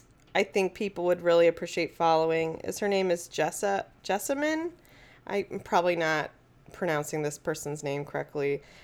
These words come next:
but it's at, this is on Instagram, at my name is J E S S A M Y N. And what I love about, uh, this person is,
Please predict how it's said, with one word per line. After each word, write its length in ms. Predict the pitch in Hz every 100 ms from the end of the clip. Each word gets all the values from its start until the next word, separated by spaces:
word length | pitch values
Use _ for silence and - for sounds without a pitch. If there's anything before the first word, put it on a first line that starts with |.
| - - 196
but 440 | 185 165 160 - -
it's 320 | 185 - - -
at, 520 | 175 180 185 180 - -
this 160 | 196 180
is 100 | 180
on 120 | 160
Instagram, 680 | 175 - - 156 151 151 165 - - _ -
at 320 | 190 190 - -
my 460 | 180 170 175 180 185
name 520 | 180 165 156 160 165 -
is 460 | 160 147 147 - - 170
J 400 | - 165 170 175
E 300 | - 170 160 -
S 280 | 143 151 -
S 220 | 160 156 -
A 400 | 160 175 233 - -
M 320 | 175 180 - -
Y 440 | 160 156 160 156 -
N. 500 | 156 139 147 175 208 - - - -
And 180 | 190 196
what 140 | 202
I 80 | 196
love 340 | 185 180 180
about, 560 | 185 180 160 160 156 -
uh, 320 | 165 160 156 156 -
this 220 | 170 -
person 640 | - 170 - 160 156 170 - -
is, 460 | 165 165 160 -